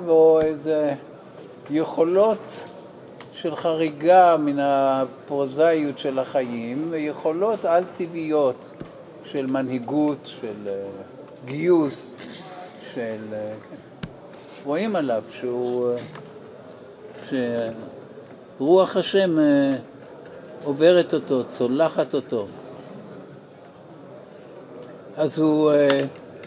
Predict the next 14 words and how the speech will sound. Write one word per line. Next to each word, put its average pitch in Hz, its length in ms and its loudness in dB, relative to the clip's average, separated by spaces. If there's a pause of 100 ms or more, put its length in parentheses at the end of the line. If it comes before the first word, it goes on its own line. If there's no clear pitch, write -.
(160)
מצעיד 185 360 4
את 175 120 0
כוחותיו 156 800 4
דרך 147 360 2
הגלעד 135 680 2
והמנשה, 120 1000 0 (680)
ונוקט 160 640 4
יוזמה 151 540 2
התקפית, 135 1000 -2
ומוליך 151 520 0
את 185 80 0
צבאו 190 600 2
לשטח 185 600 0
האויב. 214 600 2